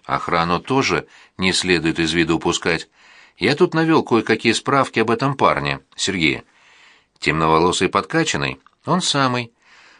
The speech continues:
У него после армии два года работы по контракту и нежная любовь к упражнениям в тире. Стрелять любит и умеет. Это резюме озвучивают все без исключения, кто с ним общался. Что ж, этот факт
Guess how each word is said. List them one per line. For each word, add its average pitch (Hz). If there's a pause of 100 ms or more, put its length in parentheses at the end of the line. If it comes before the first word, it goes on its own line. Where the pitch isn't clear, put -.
У 82
него 107
после 127
армии 120
два 98
года 110
работы 107
по -
контракту 120 (320)
и 87
нежная 98
любовь 92 (280)
к -
упражнениям 101
в -
тире. 71 (560)
Стрелять 85
любит 98
и 80
умеет. 82 (460)
Это 107
резюме 117
озвучивают 107
все -
без 104
исключения, 107
кто 92
с -
ним 98
общался. 95 (640)
Что -
ж, - (380)
этот 80
факт -